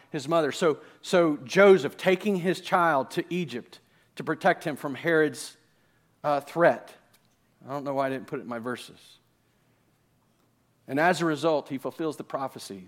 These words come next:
that his son would come out of Egypt. "Oh, I thought that was Egypt. I, I,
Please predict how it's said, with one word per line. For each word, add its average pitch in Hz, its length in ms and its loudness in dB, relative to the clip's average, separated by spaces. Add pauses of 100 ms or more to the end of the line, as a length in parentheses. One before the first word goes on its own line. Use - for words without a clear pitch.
(160)
that 110 160 -10 (320)
his 147 240 -6
son 127 320 -6
would 101 140 -14
come 117 200 -10
out 117 140 -6
of 101 100 -10
Egypt. - 380 -14 (880)
"Oh, 190 100 -6
I 233 60 -4
thought 277 220 -2
that 254 100 4
was 202 200 -2
Egypt. 160 460 -6
I, 190 100 4
I, 214 160 0